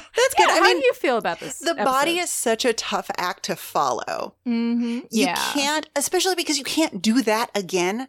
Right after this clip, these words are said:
Speaker 1: Not just
Speaker 2: No.
Speaker 1: because you can't do that again, but
Speaker 2: Right.
Speaker 1: also because, like, we need, uh, okay, backing up. I feel like this happens every time there is a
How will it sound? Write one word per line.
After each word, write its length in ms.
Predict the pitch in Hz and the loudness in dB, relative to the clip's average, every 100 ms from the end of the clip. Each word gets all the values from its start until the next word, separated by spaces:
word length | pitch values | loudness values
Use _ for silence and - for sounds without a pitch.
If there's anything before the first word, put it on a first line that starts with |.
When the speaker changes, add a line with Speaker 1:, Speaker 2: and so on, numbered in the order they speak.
| - | 0
Speaker 1:
Not 220 | 254 - | 0 2
just 140 | 285 | 0
Speaker 2:
No. 40 | 392 | 0
Speaker 1:
because 500 | 679 605 220 - - _ _ _ - | 4 4 4 0 -6 _ _ _ -6
you 140 | 214 | -4
can't 300 | - 196 156 | 0 -2 0
do 160 | 214 302 | 0 2
that 180 | 240 190 | 2 0
again, 280 | 170 160 - - | -2 -4 -6 -14
but 240 | - 254 247 | -4 0 2
Speaker 2:
Right. 80 | - | 2
Speaker 1:
also 320 | 285 294 294 | -2 -2 -2
because, 680 | 247 226 - 233 226 214 - _ _ _ _ - | -4 -6 -2 0 0 -2 -10 _ _ _ _ -4
like, 200 | 196 - - | -4 -4 -8
we 260 | 214 269 262 | -2 2 2
need, 640 | 240 277 285 285 269 254 - _ _ _ - _ _ - - | 0 -2 -2 -2 -4 -8 -14 _ _ _ -20 _ _ -20 -12
uh, 40 | - - - | -12 -6 -4
okay, 340 | 220 202 - - - | 0 -2 -4 -6 0
backing 400 | 269 277 240 175 | 0 0 -2 -2
up. 200 | - - - - | -6 -8 -14 -6
I 100 | 302 | -4
feel 360 | 285 - 339 370 | -4 -2 -2 2
like 240 | 294 285 | 2 0
this 220 | - 233 - | 0 0 0
happens 540 | 214 208 240 254 247 - | -2 -2 0 -2 -2 -2
every 240 | 208 214 | 0 0
time 400 | 214 - 208 196 | -2 -2 0 0
there 240 | 185 190 - - | 0 0 0 -2
is 280 | 196 202 | -2 0
a 160 | 196 190 | 0 0